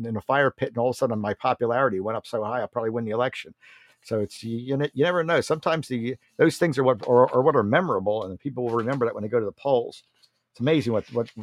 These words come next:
what kind of publicity, what, what publicity does for you. So we're talking about, this is the B B C again, for those who came in late. Uh, and you, you need to go overseas to get the real news. You used to go to Ru-, to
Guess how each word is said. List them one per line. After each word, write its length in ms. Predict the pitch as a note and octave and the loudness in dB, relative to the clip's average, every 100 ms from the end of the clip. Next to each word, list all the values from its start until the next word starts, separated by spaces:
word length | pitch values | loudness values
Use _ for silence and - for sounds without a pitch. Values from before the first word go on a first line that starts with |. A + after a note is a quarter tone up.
| - | -6
what 120 | A#2+ | -4
kind 160 | - A#2+ | 0 -2
of 120 | G2 | -2
publicity, 540 | - G#2+ B2+ - G2+ G#2 | -6 0 0 -2 -8 -8
what, 100 | A2 - _ | -12 -12 _
what 160 | A#2+ | -10
publicity 480 | - A2+ B2+ - G2 | -6 -6 -6 -8 -10
does 280 | F#2+ G#2+ G#2 | -6 -6 -8
for 260 | - G#2+ F#2+ | -10 -8 -8
you. 100 | F#2+ _ _ _ _ _ _ _ _ _ | -12 _ _ _ _ _ _ _ _ _
So 380 | - E3 E3 F3 - | 6 8 8 6 -4
we're 100 | D#3+ | -4
talking 360 | G3+ F#4 F4 | 0 -2 -2
about, 400 | E3+ B2 B2+ C#3 - _ - | -2 4 6 4 0 _ -8
this 160 | D#3+ | -6
is 80 | C#3+ | -6
the 60 | A#2 | -2
B 140 | C#3 | -2
B 120 | B2 | -2
C 180 | A#2 C3 | -4 -4
again, 240 | A2+ G#2 F#2 | -2 -2 -4
for 80 | |
those 180 | A2 A2+ | -4 -6
who 40 | - | -6
came 220 | - A2 | -4 -4
in 80 | G#2+ | -2
late. 360 | A2+ A2 A#2 - _ - - | -2 -2 -4 -20 _ -20 -14
Uh, 220 | G2+ G2+ G2+ F#2 | -8 -6 -8 -6
and 340 | A#2 G2+ G#2 | -6 -8 -10
you, 180 | B2+ A#2+ | -12 -12
you 220 | - A#2 G2+ | -10 -10 -8
need 180 | C3+ D#3 | -4 -2
to 60 | B2+ | 2
go 200 | B2+ B2 | 8 10
overseas 480 | B2 G#2+ - B2 F#2+ | 10 6 0 0 0
to 80 | |
get 160 | A2 G2+ | -2 -2
the 80 | G#2 | 0
real 220 | A#2 A#2 | 2 2
news. 260 | G#2 F#2 F#2 | 2 -4 -6
You 400 | G2+ F#2 B2+ C#3 | -10 -6 0 0
used 260 | G#2 D3 | 0 -2
to 60 | C3 | 2
go 160 | B2 | 2
to 40 | A2 | 4
Ru-, 220 | G#2+ A#2+ - | 2 0 -2
to 220 | G#2 | -8